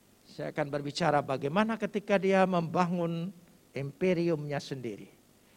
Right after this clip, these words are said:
kota-kotanya sendiri, membangun agamanya sendiri,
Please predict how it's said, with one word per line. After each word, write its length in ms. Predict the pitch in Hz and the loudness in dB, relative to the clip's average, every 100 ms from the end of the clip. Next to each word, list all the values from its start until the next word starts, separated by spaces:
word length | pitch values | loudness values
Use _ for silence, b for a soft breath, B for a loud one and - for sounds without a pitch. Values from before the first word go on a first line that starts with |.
| _ _ | _ _
kota-kotanya 880 | 175 180 185 180 190 - 190 196 175 | -2 2 2 4 2 4 2 2 -4
sendiri, 400 | 185 165 160 - - _ _ _ _ _ _ _ _ _ _ _ _ _ _ _ _ | -4 -4 -6 -8 -20 _ _ _ _ _ _ _ _ _ _ _ _ _ _ _ _
membangun 560 | 170 165 175 185 196 190 | -8 4 4 6 4 4
agamanya 640 | 180 175 170 196 196 196 | 4 6 6 6 6 6
sendiri, 560 | 185 190 175 180 180 | 4 2 0 0 0